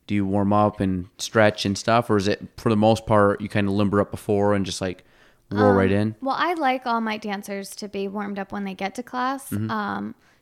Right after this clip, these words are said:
Speaker 2: it doesn't always happen. Um, normally, I do a quick warm up 'cause it's good for placement,
Speaker 1: Mm-hmm.
Speaker 2: um, with the turnout, crossing, all that. Um, and then we drill the steps. There,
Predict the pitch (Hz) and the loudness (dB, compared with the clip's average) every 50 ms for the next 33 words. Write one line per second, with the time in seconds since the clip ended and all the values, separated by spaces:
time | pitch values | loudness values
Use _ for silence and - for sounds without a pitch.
0 | _ _ _ - 220 220 - 233 226 226 202 208 202 202 202 202 208 202 - 208 | _ _ _ -8 -8 -6 -6 -4 -4 -4 -6 -6 -8 -6 -6 -8 -8 -8 -8 -10
1 | 208 - - 233 233 240 247 247 _ _ _ _ _ _ _ - 226 220 214 214 | -10 -8 -6 -6 -6 -6 -8 -8 _ _ _ _ _ _ _ -4 -2 -2 -2 -2
2 | 240 269 247 233 233 233 240 240 233 220 214 214 208 - 233 220 214 208 - - | -4 -4 -4 -2 -2 0 0 -2 -2 -2 -4 -4 -4 -4 -4 -4 -4 -6 -6 -10
3 | 208 208 - 214 202 196 196 202 202 214 - - - 226 208 214 208 - - - | -10 -8 -6 -6 -4 -4 -4 -4 -6 -8 -10 -10 -12 -10 -10 -12 -16 -14 -10 -8
4 | 208 202 196 _ - 214 220 214 202 _ - - 220 220 - - 208 208 202 214 | -8 -8 -10 _ -12 -10 -10 -10 -12 _ -12 -12 -12 -12 -10 -10 -8 -8 -8 -8
5 | - _ _ _ 208 202 - 220 208 208 196 196 254 320 220 208 196 196 - - | -10 _ _ _ -6 -4 -4 -4 -6 -8 -10 -12 -12 -12 -12 -12 -12 -12 -10 -8
6 | 196 196 190 196 - - - - 196 185 - 196 190 185 196 202 - - - 190 | -8 -8 -6 -8 -10 -12 -10 -12 -12 -12 -10 -12 -10 -10 -10 -12 -10 -12 -12 -10
7 | 190 190 196 208 - _ _ _ - - _ _ - _ _ - 220 220 214 208 | -10 -10 -10 -12 -14 _ _ _ -20 -20 _ _ -20 _ _ -4 -2 0 0 0
8 | 208 208 214 220 240 _ - 226 226 220 214 220 220 220 220 220 226 220 214 214 | 0 -2 -4 -8 -8 _ -6 -6 -4 -4 -2 -4 -4 -4 -4 -4 -4 -4 -4 -6
9 | 208 214 _ _ _ - 233 220 214 214 214 233 226 - - 208 196 196 - - | -8 -8 _ _ _ -10 -6 -6 -6 -4 -6 -8 -10 -8 -6 -6 -6 -6 -6 -8
10 | - 226 220 220 | -10 -8 -8 -8